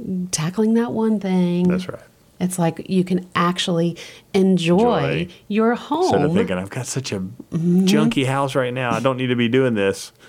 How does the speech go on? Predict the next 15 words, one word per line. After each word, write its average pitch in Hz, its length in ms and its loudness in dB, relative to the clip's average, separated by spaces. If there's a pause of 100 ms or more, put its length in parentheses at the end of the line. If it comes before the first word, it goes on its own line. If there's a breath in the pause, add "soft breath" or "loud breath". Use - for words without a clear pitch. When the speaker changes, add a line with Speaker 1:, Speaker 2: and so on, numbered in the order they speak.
(560 loud breath)
Speaker 1:
Okay, 262 200 -2
Speaker 2:
And 285 80 2
Speaker 1:
so 285 160 2
what 233 420 0
is 262 220 0
the, 208 480 0 (640 loud breath)
the 190 240 0 (100)
all 214 320 4
in 208 120 2
all, 165 500 2 (1500)
sum 233 440 0
it 240 100 0
all 208 240 2
up 175 260 2 (220)
of 160 560 0